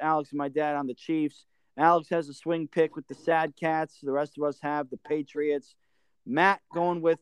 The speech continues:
the, uh, the Dolphins with his swing pick. The rest of us are on the Titans. We are all chalk on L A this week, so that city better not choke, as we all have the Rams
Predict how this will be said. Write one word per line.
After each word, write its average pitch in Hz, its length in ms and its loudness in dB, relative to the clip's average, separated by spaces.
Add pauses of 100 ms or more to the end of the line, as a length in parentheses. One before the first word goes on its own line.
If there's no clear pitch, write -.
the, 151 260 4
uh, 139 240 2
the 127 100 -4
Dolphins 160 560 2
with 139 120 -6
his 156 240 -4
swing 151 320 -2
pick. 156 340 0
The 135 100 -10
rest 147 280 -2
of 143 60 -8
us 143 200 -4
are 135 120 -8
on 135 120 -6
the 113 160 -12
Titans. 143 480 -8 (360)
We 139 100 2
are 143 100 0
all 208 280 8
chalk 208 460 4
on 185 280 0
L 180 240 2
A 180 120 2
this 175 260 -4
week, 170 280 0
so 151 160 -4
that 165 220 0 (160)
city 160 340 -4
better 160 280 0
not 151 300 -4
choke, 156 420 0 (300)
as 139 240 0
we 135 120 -2 (360)
all 160 240 4
have 151 220 -2
the 135 100 -4
Rams 151 460 -6